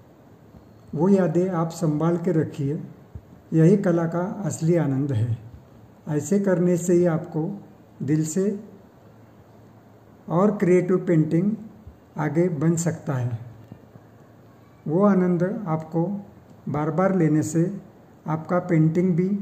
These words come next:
और उभर कर आ जाएगा। ये मेरा खुद का अनुभव है,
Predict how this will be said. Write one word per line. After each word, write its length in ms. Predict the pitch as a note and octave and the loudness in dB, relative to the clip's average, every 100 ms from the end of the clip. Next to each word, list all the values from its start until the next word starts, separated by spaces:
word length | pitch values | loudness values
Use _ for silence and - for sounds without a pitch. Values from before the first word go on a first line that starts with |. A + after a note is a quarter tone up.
| - - D#3 | -8 -10 -2
और 200 | E3 E3+ | 0 2
उभर 240 | C#3+ D3+ | 0 -2
कर 220 | - E3 E3 - - D3 | 0 0 -2 -8 -14 -8
आ 100 | C#3+ | -4
जाएगा। 440 | C3 C3+ A#2 A#2 - - - - - - - | -2 -2 -2 -6 -8 -18 -20 -20 -20 -20 -8
ये 140 | D#3+ F3+ | 0 4
मेरा 320 | E3+ D#3+ E3+ | 4 4 2
खुद 260 | E3+ D#3+ D#3+ | -2 -2 -2
का 140 | E3+ E3 | -2 0
अनुभव 420 | C3+ C#3+ D3 B2+ | 0 0 -2 -2
है, 200 | B2 | -4